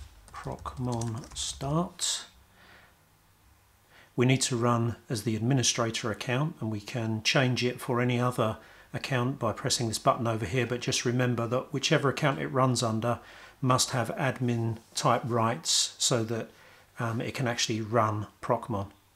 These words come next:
We want to run it whether the admin user is logged on or not, and we want to run with the highest privileges.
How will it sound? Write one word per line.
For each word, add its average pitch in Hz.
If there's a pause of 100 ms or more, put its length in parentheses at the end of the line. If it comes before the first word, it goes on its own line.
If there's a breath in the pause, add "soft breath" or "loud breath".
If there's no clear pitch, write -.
(720 loud breath)
We 127
want 160
to 180
run 139
it 151
whether 127
the 120
admin 120
user 117
is 110
logged 117
on 113
or 104
not, - (840 soft breath)
and 117
we 120
want 123
to -
run 110
with 107
the -
highest 110
privileges. -